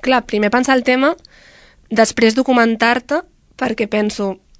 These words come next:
<clears throat> penso que parlar d'un tema sense preparació no té sentit. I després fer-ho, l'edició... Sí, veiem un minut, però darrere d'aquest minut hi ha una feinada, sí, sí.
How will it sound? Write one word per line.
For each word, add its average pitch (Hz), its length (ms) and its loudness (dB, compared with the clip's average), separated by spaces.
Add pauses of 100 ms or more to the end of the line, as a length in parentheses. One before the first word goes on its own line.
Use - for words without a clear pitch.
(280)
<clears throat> - 680 -16
penso 233 360 -2
que 214 160 2 (260)
parlar 208 300 2
d'un 202 220 -2
tema 190 500 0 (560)
sense 220 560 0 (220)
preparació 196 760 -2 (300)
no 185 80 -10
té 185 100 -6
sentit. 175 400 -6 (1120)
I 233 560 0
després 202 640 0
fer-ho, 294 720 0
l'edició... 254 1040 0 (120)
Sí, 202 260 -4
veiem 190 500 0
un 262 160 2
minut, 254 400 0
però 202 160 0
darrere 202 300 0
d'aquest 220 240 -2
minut 214 420 -2
hi 175 160 -6
ha 180 160 0
una 196 160 -2
feinada, 175 480 -6
sí, 202 160 -12
sí. 202 80 -12